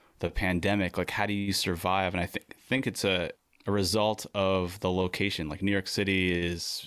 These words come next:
you know, it is what it is, but it's also a lot of small business that thrives on,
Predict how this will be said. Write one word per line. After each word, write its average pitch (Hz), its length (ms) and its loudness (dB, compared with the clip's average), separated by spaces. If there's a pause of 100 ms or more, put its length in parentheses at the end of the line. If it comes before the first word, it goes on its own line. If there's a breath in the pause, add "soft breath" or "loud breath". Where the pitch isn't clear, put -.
(140)
you 101 140 -2
know, 80 200 -2
it 87 120 -2
is 90 160 0
what 85 100 -2
it 85 80 -4
is, 101 220 2
but 92 100 0
it's 90 160 0
also 90 600 0 (440 soft breath)
a - 120 -2
lot 98 180 4
of 95 80 -4
small 101 220 0
business 95 380 0
that 87 200 0
thrives 95 480 0
on, 87 400 0